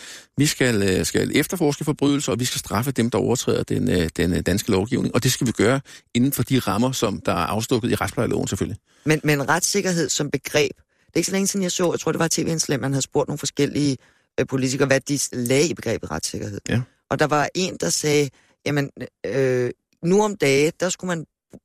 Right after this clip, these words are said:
Speaker 2: fortolke begrebet retssikkerhed som, øh, at, at vi almindelige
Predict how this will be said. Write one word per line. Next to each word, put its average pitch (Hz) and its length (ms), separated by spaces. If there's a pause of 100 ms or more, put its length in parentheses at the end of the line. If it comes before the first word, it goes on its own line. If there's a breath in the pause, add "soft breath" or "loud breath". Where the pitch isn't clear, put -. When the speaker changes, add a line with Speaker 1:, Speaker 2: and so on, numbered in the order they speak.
(160)
Speaker 2:
fortolke - 480
begrebet 143 400
retssikkerhed 151 500
som, 139 320 (760 soft breath)
øh, 143 220 (380)
at, 147 120 (200)
at 139 100 (120)
vi 156 200
almindelige 180 520